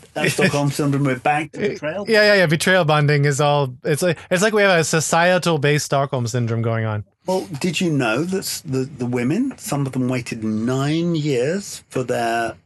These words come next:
Speaker 1: um, for their hostage takers and kidnappers to then marry?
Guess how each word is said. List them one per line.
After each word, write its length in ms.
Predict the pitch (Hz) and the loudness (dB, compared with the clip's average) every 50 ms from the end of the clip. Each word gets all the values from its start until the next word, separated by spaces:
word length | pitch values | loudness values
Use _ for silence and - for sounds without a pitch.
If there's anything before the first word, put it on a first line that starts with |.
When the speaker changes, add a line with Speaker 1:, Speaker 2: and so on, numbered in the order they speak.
| _ _ | _ _
Speaker 1:
um, 440 | - 107 107 101 101 101 101 - 165 | -6 -4 -4 -2 -2 -4 -4 -6 -8
for 200 | - - - 117 | -12 -6 -4 -2
their 360 | 110 110 107 104 104 101 101 | -2 0 -2 -2 -2 -2 -4
hostage 560 | 104 - - - 139 135 - - 123 - - - | -6 -6 -6 -6 -6 -6 -6 -8 -10 -10 -10 -8
takers 420 | - 110 104 98 - 110 104 - | -6 -6 -4 -4 -6 -6 -6 -4
and 140 | 104 101 95 | -6 -6 -4
kidnappers 720 | - 110 104 110 107 104 104 - 160 185 208 - - - _ | -6 -6 -6 -4 -4 -6 -4 -4 -4 -6 -4 -6 -10 -14 _
to 120 | - - 104 | -6 -4 -2
then 260 | 101 113 117 110 104 | -2 -2 -2 0 0
marry? 520 | 104 104 104 110 123 135 156 214 247 - | 0 0 0 0 -2 -2 -2 -2 -4 -6